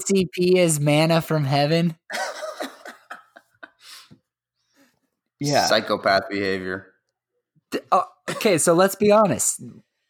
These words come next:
Speaker 1: Would it surprise you if he fucked a coworker's wife?
Speaker 3: No, not at all, dude. And you, I'm <laughs> just li-, just been lying to Kurt for years about it. <laughs>
Speaker 1: "Oh no,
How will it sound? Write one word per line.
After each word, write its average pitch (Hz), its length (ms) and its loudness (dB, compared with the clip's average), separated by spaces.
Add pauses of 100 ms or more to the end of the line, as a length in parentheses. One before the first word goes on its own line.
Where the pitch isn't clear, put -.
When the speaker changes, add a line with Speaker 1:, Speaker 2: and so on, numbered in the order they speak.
(140)
Speaker 1:
Would 156 200 4
it 175 80 2
surprise 175 520 2
you 143 120 2
if 135 140 -4
he 147 100 -2
fucked 143 360 0
a 160 60 0
coworker's 147 640 2
wife? 123 500 0 (380)
Speaker 3:
No, 175 220 2
not 185 220 4
at 185 100 2
all, 151 320 4
dude. 151 220 -2
And 180 160 -2
you, 180 200 2
I'm 175 220 0 (140)
<laughs> - 360 -6
just 185 140 -4
li-, 175 360 0
just 175 140 -4
been 180 220 0
lying 165 400 4
to 151 420 0
Kurt 175 320 0
for 156 180 0
years 160 280 2
about 117 320 0
it. 123 200 -6
<laughs> - 1700 -12
Speaker 1:
"Oh 294 260 4
no, 302 180 4